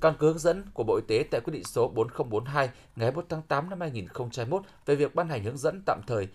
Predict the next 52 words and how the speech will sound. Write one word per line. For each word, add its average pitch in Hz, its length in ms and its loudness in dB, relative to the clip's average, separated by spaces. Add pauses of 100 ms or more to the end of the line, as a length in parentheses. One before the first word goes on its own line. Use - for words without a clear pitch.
(160)
mô 151 120 0
hình 117 220 0
trạm 117 160 -2
y 127 60 -6
tế 117 160 2
lưu 160 180 -2
động - 220 2
trong 131 140 -4
bối 139 120 -2
cảnh 110 180 -2
dịch 104 200 -12
covid 101 180 -8
chín, 123 180 -4 (300)
khẩn 123 240 0
trương 185 180 0
triển 120 180 -2
khai 156 240 0
thành 107 140 -4
lập 101 160 0
trạm 131 160 -4
y 139 60 -4
tế 113 160 -2
lưu 160 180 -2
động 123 180 4 (100)
tại 110 180 0
tất - 160 -10
cả 107 220 -2
các 151 140 -6
xã, 175 160 -4
phường, 104 200 -6
thị 85 100 -10
trấn. 110 260 0 (380)
Tùy 170 100 2
theo 190 200 0
tình 151 180 -4
hình 120 180 -2
dịch 107 200 -8
covid 156 220 -4
chín 135 320 -6
trên 160 140 -4
địa 78 80 -6
bàn, 101 180 4 (300)
mỗi 120 220 2
xã, 202 140 -2
phường, 117 240 -2
thị 101 160 -8
trấn 127 220 2
có 196 120 -8
thể 156 260 0
thiết 196 200 -6
lập 120 240 0
một 117 180 4